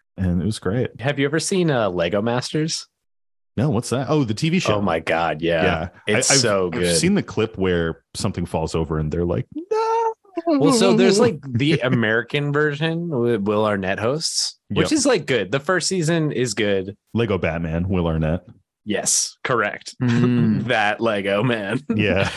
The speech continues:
Speaker 2: I was, and actually does a great job. So the first season
Speaker 1: Yeah,
Speaker 2: is,
Speaker 1: he
Speaker 2: like,
Speaker 1: does.
Speaker 2: very solid. The second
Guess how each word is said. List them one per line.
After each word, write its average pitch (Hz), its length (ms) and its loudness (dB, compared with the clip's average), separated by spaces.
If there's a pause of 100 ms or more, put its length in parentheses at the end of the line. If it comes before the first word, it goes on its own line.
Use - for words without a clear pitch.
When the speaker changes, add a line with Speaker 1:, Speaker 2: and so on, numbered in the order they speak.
Speaker 2:
I 135 80 4
was, 139 180 0
and 160 240 2
actually 165 340 2
does 156 120 2
a 139 40 -2
great 107 220 -2
job. 110 180 -2
So 120 200 -2
the 147 180 -4
first 165 280 -2
season 196 280 0
Speaker 1:
Yeah, 139 60 6
Speaker 2:
is, 123 60 2
Speaker 1:
he 123 60 2
Speaker 2:
like, 110 60 0
Speaker 1:
does. 107 160 2
Speaker 2:
very 110 240 2
solid. 95 500 -4 (260)
The 131 100 0
second 156 320 0